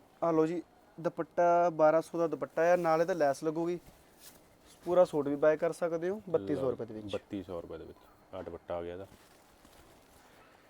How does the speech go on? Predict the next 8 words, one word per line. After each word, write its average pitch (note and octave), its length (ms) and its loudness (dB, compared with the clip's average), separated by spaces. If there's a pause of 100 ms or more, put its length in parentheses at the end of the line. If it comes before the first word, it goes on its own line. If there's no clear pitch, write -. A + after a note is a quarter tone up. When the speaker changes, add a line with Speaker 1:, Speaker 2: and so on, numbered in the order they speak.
(640)
Speaker 1:
ਜੇ D3+ 140 -4
ਤੁਸੀਂ F#3+ 300 -6
ਇਹ G3 140 -2
ਕਿਤੋਂ G#3+ 220 -6
ਹੋਰ F3 300 2
ਕਸਟਮਾਈਜ਼ F#3+ 440 -2
ਕਰਵਾਉਣੇ F3+ 420 0
ਹੋ, F#3+ 80 -4